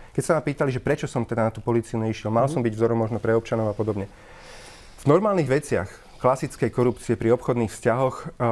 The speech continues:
Speaker 1: odporúčam všetkým ľuďom, obráťme sa na políciu, obráťte sa na políciu.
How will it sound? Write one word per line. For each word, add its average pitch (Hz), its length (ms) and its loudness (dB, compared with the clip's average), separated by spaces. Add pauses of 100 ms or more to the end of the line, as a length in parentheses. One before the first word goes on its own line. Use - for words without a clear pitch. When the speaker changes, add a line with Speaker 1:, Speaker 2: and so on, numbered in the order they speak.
Speaker 1:
odporúčam 120 560 0
všetkým 117 320 -2
ľuďom, 107 480 -2
obráťme 113 400 0
sa - 80 -6
na 98 80 -2
políciu, 107 400 -2
obráťte 107 320 2
sa 107 80 -4
na 98 80 0
políciu. 95 480 -6